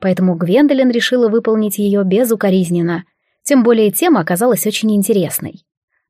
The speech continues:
Гвен заняла место в самом уголке читального зала, обложилась книгами и старалась не отвлекаться. Но вдруг к её столу кто-то подошёл. «Новенькая из Масина?» спросил женский голос.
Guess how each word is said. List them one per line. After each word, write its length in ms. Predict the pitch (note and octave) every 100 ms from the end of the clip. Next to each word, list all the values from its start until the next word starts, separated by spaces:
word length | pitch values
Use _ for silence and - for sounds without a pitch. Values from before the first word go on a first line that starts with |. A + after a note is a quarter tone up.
| F3+
Гвен 280 | G3 G#3+
заняла 340 | F#3 F#3 F#3+ F3+
место 340 | B3 D4+ G3
в 60 | -
самом 360 | - A3+ A3
уголке 440 | A3+ A3 G#3+ - D#4+
читального 560 | B3 A#3 C4 C4 C#4
зала, 400 | C#4 G#3 E3+ E3+ - _ _ -
обложилась 580 | F3 G3 F3 D#3+ D#3
книгами 560 | - E3+ C#4+ D4 C#4+ C#4 _ _
и 120 | C4
старалась 540 | C#4+ A#3+ G3 A3 G#3 -
не 80 | G#3
отвлекаться. 640 | F#3+ F3+ D#3+ D3 - - _ _ _ _ _ _ -
Но 160 | A3 F#3+
вдруг 320 | E3+ E4+ -
к 80 | G#3
её 260 | G3+ G3+
столу 320 | F#3+ F#3 D4
кто-то 320 | E4+ - A#3+ D4
подошёл. 540 | D#4+ D#4 - G3 F3+ _ _ _ _ _ _ _ _ _ _ _ _
«Новенькая 560 | C#4 D4+ D4+ C#4 C4+ C#4
из 80 | B3
Масина?» 560 | C4 D#4+ F#4 C#4+ G3 - _
спросил 420 | - - F3+ - F#3+
женский 340 | F#3+ F#3 C#4
голос. 460 | A3+ F3+ E3+ -